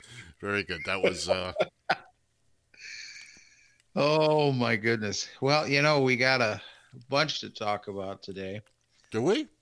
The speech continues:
Speaker 2: Uh, yeah, we do. I got a ton of stuff in the old pocket, if you will. And I think probably the biggest news is the fact that, uh,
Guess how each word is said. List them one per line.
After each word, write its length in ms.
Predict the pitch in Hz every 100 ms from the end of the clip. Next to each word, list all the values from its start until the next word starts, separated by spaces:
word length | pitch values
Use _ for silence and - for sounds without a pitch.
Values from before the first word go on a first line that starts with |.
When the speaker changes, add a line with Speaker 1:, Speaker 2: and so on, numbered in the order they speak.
| -
Speaker 2:
Uh, 200 | - 85 - _ _ _ _ -
yeah, 320 | 113 180 220
we 220 | 151 101 95
do. 480 | 95 156 131 82 - _ _ _ _ _ _ _ _ _ _ _ -
I 120 | 104
got 260 | 107 113 110
a 80 | 104
ton 380 | - - 151 156
of 120 | 131
stuff 480 | - - 131 104 -
in 140 | 104
the 120 | 104 107
old 280 | 107 101
pocket, 600 | - 117 107 104 - - - _ _
if 120 | 107 98 -
you 120 | 92
will. 340 | 92 90 87 _ - - - - - 80
And 340 | 110 107 104
I 100 | 104
think 280 | 104 127 101
probably 680 | 120 113 117 117 117 113 110
the 380 | 104 104 101 90 _ _ _ _ _ _ _ _ _ _ _ _ - - -
biggest 440 | 139 156 143 - 92
news 480 | 90 82 92 - - _ _ _ _ _ -
is 260 | - 110 101
the 140 | 110
fact 500 | 104 110 101 101 -
that, 480 | 98 95 98 92 -
uh, 340 | 107 101 98